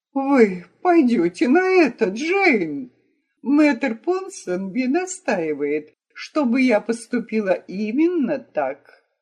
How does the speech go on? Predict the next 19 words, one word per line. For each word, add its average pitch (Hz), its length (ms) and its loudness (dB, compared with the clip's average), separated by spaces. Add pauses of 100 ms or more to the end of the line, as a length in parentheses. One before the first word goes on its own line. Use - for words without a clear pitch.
(440)
Иного 185 580 0
от 156 120 -6
него 165 320 -4
и 165 60 -2
ждать 170 360 -4
нечего. 180 640 -4 (160)
Но 277 260 6
подумайте, 208 1080 2
какой 302 800 0
это 233 480 -2
будет 214 440 0
скандал! 208 760 2 (320)
Он 285 200 4
закроет 233 840 0
передо 233 400 2
мной 269 360 2 (220)
двери 233 460 2
королевского 311 800 0
общества. 175 800 -2